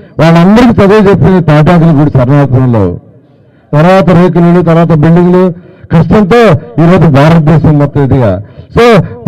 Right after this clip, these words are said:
ఒక పేద పుట్టుకలో పుట్టి ఒక తాటాకుల గుడిసెలో పెరిగాను, నాకు తెలుసు ఆ బాధ. వర్షం వచ్చినప్పుడు, వర్షాకాలం పైన నుంచి నీళ్లు కారుతుంటే పళ్ళాల్లో నీళ్లు పెట్టి బయట వేసిన రోజులు ఉన్నాయి.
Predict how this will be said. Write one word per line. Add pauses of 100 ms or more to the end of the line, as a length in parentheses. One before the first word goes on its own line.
ఒక
పేద
పుట్టుకలో
పుట్టి (260)
ఒక
తాటాకుల
గుడిసెలో
పెరిగాను, (380)
నాకు
తెలుసు
ఆ
బాధ. (1300)
వర్షం
వచ్చినప్పుడు, (400)
వర్షాకాలం
పైన
నుంచి
నీళ్లు
కారుతుంటే
పళ్ళాల్లో
నీళ్లు
పెట్టి
బయట
వేసిన
రోజులు
ఉన్నాయి.